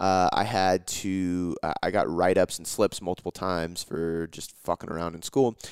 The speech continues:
And you had to take the paper home. You had to get your parents to sign it, right? It was like a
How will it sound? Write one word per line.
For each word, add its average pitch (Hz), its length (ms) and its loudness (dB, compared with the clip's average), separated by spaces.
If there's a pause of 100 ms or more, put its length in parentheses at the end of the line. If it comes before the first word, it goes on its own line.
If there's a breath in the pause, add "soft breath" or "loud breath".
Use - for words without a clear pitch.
(240 loud breath)
And 104 280 0
you 120 80 6
had 110 140 6
to 101 240 8
take - 260 -2
the - 60 -12
paper 107 200 -2
home. 104 300 -2
You 92 80 0
had 85 100 2
to 87 60 -2
get 90 160 -4
your 90 180 0
parents 95 240 -6
to - 40 -4
sign 85 160 -2
it, - 100 -10 (120)
right? 85 160 -2
It 82 40 -2
was 82 140 -6
like 76 140 -4
a 78 300 -6